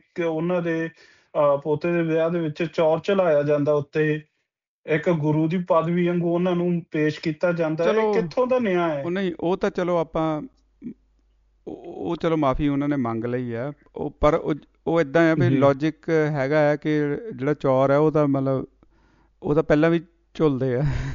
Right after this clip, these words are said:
Speaker 2: <laughs> ਰਾਜੇ ਮਹਾਰਾਜਿਆਂ ਦੇ, ਉਹ ਤਾਂ
Speaker 1: ਜੀ।
Speaker 2: ਪੱਕੀਆਂ ਵੀ ਹੁੰਦੀਆਂ, ਸਾਰਾ ਕੁਛ ਹੁੰਨਾ, ਕਿਉਂਕਿ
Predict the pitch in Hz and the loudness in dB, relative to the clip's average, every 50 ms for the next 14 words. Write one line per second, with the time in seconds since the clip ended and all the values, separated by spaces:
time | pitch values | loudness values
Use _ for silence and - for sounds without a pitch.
0 | - - 226 214 185 - 190 151 135 131 127 135 135 135 135 139 135 135 135 131 | -2 2 4 4 4 4 2 0 0 -2 -4 -2 -2 0 0 0 2 2 2 2
1 | 131 131 127 127 127 131 131 131 127 127 147 151 151 156 143 139 143 139 131 131 | 2 2 0 0 -2 -2 -4 -4 -2 -2 0 2 4 4 4 4 4 2 0 0
2 | - 160 151 147 147 147 147 143 139 135 139 143 143 139 143 143 151 165 170 175 | 0 0 2 2 2 2 2 2 2 0 0 0 0 2 2 2 2 2 0 -2
3 | 160 147 143 127 120 127 160 190 - _ - - - - - - - - _ _ | -4 -4 -4 -4 -4 -4 -6 -8 -12 _ -20 -20 -20 -20 -20 -20 -20 -20 _ _
4 | _ - 190 196 202 240 233 | _ -2 -2 0 2 4 4